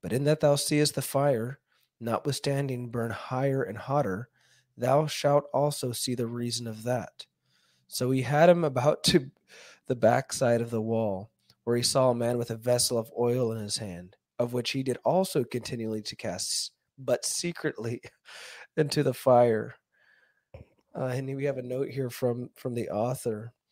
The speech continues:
He says, "Some have never been at the backside of the wall to see how the work of grace is kept up in the soul by Christ.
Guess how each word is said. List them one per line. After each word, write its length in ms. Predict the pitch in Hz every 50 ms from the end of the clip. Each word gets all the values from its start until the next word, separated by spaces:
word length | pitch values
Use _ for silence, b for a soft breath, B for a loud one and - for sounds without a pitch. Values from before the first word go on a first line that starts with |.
| _ _ _ _ _ _ _ _ _ _ _ _ _ _ _ - -
He 140 | - 151
says, 280 | 139 - 147 143 123 -
"Some 260 | - 165 175 196 208
have 280 | 180 165 180 151 120 120
never 420 | 123 120 123 123 127 135 156 165
been 220 | 151 139 147 135 127
at 200 | 120 127 131 -
the 80 | 117
backside 600 | 113 113 120 107 107 113 - - - 131 113 110
of 100 | 113 107
the 100 | 110 107
wall 460 | 98 95 104 110 104 98 95 101 117 b b b b b -
to 60 | 123
see 320 | - - - 151 151 147
how 180 | 135 127 131 127
the 100 | 123 117
work 400 | 104 113 120 123 135 131 - 127
of 120 | 113 117
grace 420 | 120 120 120 120 120 113 110 - 117
is 120 | 107 -
kept 380 | - - 127 131 127 _ - 135
up 240 | 123 110 - -
in 80 | 120 113
the 100 | 110 101
soul 320 | - - - 135 123 113
by 180 | 98 87 92 90
Christ. 540 | - - - 131 123 110 90 85 - - -